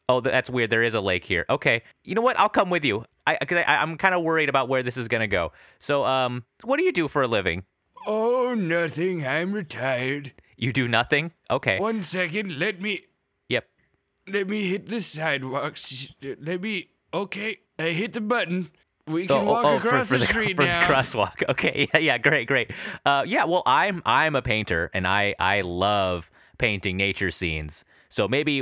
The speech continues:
Speaker 1: we can go to this lake together, and I can maybe paint you, um, doing whatever you do over there.
Speaker 2: You wanna paint me fishing?
Speaker 1: Yeah, you bet.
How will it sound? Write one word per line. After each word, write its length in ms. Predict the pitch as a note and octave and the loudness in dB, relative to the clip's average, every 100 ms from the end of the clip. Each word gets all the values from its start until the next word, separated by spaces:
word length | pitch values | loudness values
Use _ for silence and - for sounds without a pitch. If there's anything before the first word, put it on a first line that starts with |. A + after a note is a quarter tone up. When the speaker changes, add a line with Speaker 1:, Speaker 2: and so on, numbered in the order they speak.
| - | -4
Speaker 1:
we 100 | A#2+ | -4
can 140 | A#2 A2+ | -2 0
go 140 | G#2+ | -2
to 60 | G2+ | 0
this 180 | F#2+ - | -2 0
lake 200 | A2+ - | -2 -2
together, 420 | F#2 F2 E2+ D#2+ | 0 0 0 -2
and 100 | E2 | 0
I 80 | F2 | -2
can 160 | F2 | -4
maybe 240 | F#2 F#2+ F#2+ | -4 -4 -2
paint 240 | G#2 F#2+ | -4 -2
you, 220 | A2+ A#2+ G#2 | -4 -4 -2
um, 420 | G2+ G2+ F#2+ G2+ | -2 -2 -6 -12
doing 220 | A2+ B2+ B2 | -8 -4 -2
whatever 200 | B2 B2 | -2 -2
you 120 | A#2+ | -4
do 160 | C3 | -2
over 100 | C#3 | -2
there. 280 | C#3+ D#3+ F3+ _ _ _ _ _ _ _ | -2 -4 -6 _ _ _ _ _ _ _
Speaker 2:
You 220 | - A3+ | -6 -2
wanna 240 | B3 A#3 F#3 | -2 -2 -4
paint 320 | - A3 E3+ | -4 -6 -6
me 280 | C3 F3 F#3 | -6 -6 -6
fishing? 680 | - C3 D3+ B3+ D4 C#4 - _ _ _ | -8 -8 -4 -2 -2 -4 -8 _ _ _
Speaker 1:
Yeah, 220 | C3 F#3+ F4+ | -4 0 0
you 160 | - | 0
bet. 280 | A#3 F3+ | 0 0